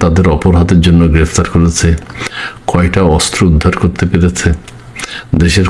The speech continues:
কোথায় শৃঙ্খলা বিরাজ করছে? কোথাও না। কাজেই বলা যায় দেশের এই দুঃসহ,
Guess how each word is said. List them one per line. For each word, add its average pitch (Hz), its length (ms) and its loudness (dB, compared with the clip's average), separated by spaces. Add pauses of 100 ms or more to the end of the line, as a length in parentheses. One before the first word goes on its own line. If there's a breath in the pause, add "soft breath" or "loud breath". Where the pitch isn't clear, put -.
কোথায় 92 300 2 (100)
শৃঙ্খলা 92 480 2
বিরাজ 87 360 2
করছে? - 300 -2 (840 loud breath)
কোথাও 73 320 2 (120)
না। - 80 -2 (680 loud breath)
কাজেই 76 300 2 (160)
বলা 80 300 2
যায় 65 240 -2 (840 loud breath)
দেশের 90 360 2 (220)
এই 78 100 2 (400)
দুঃসহ, 82 460 2